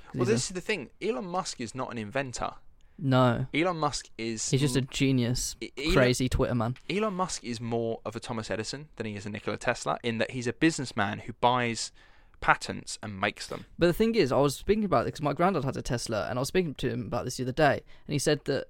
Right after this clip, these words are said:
Speaker 1: um, Musk is weird in a way that he's been quoted saying, "If my business was to fail tomorrow,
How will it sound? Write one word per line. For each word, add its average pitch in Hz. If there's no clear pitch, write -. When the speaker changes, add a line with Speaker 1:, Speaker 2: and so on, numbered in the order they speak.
Speaker 1:
um, 143
Musk 175
is 151
weird 147
in 143
a 139
way 131
that 127
he's 135
been 143
quoted 165
saying, 123
"If 143
my 143
business 131
was 127
to -
fail 131
tomorrow, 131